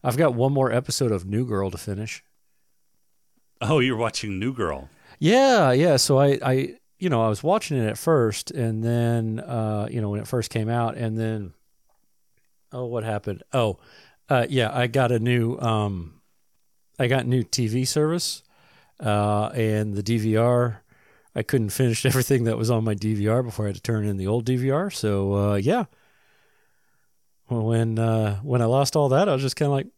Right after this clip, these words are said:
Speaker 1: "Eh, I'll watch it again some other day."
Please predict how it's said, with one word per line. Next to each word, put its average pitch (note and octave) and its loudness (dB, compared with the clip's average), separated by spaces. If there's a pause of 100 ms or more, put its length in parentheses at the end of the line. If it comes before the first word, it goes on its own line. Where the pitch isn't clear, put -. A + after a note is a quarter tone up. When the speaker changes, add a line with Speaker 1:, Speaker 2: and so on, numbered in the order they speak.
Speaker 1:
"Eh, E4 2 (2000)
I'll D#3+ -4
watch G3 -6
it G#3+ -6
again G#3 -4
some G#3+ -6
other G3+ -2
day." A2 -2